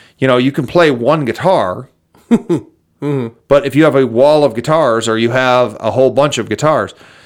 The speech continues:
Speaker 1: you know, there's no purpose for it. One guitar is going to do the job. Now, of course, maybe you'll have an acoustical and you'll have an electric,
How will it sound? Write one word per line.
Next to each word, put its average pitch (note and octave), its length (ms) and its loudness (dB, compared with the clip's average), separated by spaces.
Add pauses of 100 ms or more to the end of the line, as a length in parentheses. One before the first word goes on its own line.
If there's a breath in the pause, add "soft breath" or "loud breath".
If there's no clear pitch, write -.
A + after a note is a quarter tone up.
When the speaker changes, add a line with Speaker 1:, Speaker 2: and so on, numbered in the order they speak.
(160 loud breath)
Speaker 1:
you - 80 -2
know, A2+ 380 -2 (220)
there's B2 340 -4
no C#3+ 480 2 (260)
purpose F#3 380 -4
for F#2 180 -6
it. E2+ 40 -8
One C3+ 240 0
guitar C3 360 0
is G#2 80 -6
going G#2+ 200 -4
to F#2 60 -14
do G2 120 -6
the F#2+ 80 -10
job. A#2+ 320 0
Now, D3 180 0
of - 80 -2
course, C#3+ 240 -2
maybe A#2+ 180 -2
you'll B2 100 0
have A2+ 180 0
an A2+ 100 -2
acoustical A#2 640 -2
and A#2 100 -2
you'll G#2 100 -2
have G2+ 240 -4
an G2+ 60 -6
electric, A#2 560 -2